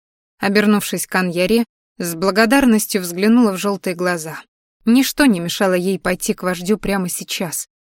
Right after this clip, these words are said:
отдать письмо, оставив ситуацию целиком и полностью на его решении.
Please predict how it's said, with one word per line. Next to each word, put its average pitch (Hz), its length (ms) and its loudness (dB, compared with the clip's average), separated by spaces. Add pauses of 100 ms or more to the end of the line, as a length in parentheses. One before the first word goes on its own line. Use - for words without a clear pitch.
(120)
отдать 185 420 -2
письмо, 202 480 0 (300)
оставив 170 420 -4
ситуацию 190 560 -2
целиком 208 520 0
и 180 40 -4
полностью 214 600 0
на 190 80 -2
его 185 240 -6
решении. 165 680 -8